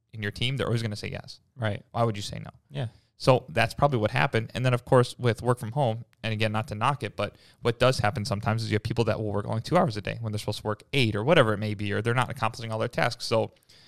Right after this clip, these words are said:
Speaker 1: i-, it looks like we need more people, but in reality, we just need people to work.
Speaker 2: Mm-hmm.
Speaker 1: There, there's, there's all kinds of analytics you can look at. There's all kinds of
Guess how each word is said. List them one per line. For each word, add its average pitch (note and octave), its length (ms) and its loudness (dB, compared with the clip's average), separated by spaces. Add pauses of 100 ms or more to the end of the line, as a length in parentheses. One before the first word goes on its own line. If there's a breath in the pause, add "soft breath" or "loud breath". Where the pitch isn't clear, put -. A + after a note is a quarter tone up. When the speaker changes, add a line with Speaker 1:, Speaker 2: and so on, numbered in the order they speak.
(340 soft breath)
Speaker 1:
i-, - 120 -12
it B2 160 0
looks C#3 280 4
like A2 220 2
we A2+ 80 -2
need G#2+ 160 -4
more G2+ 160 -6
people, - 320 0
but G#2 220 -2
in A2 120 -6
reality, A2+ 300 2
we G#2+ 100 -2
just A2+ 160 -8
need G#2 120 -8
people G2+ 160 -6
to G#2 60 -4
work. - 240 -8 (340)
Speaker 2:
Mm-hmm. G#2+ 240 0 (560)
Speaker 1:
There, D#3+ 180 2
there's, D3 280 4 (100)
there's D#3 260 2 (280)
all D3+ 180 0
kinds B2+ 400 -2
of G#2+ 200 -2 (540)
analytics G#2+ 560 -2
you G#2+ 60 -6
can G#2+ 160 -6
look G#2 160 -4
at. G#2 160 0
There's A2 120 -8
all C#3 180 0
kinds B2 320 -2
of G#2+ 200 0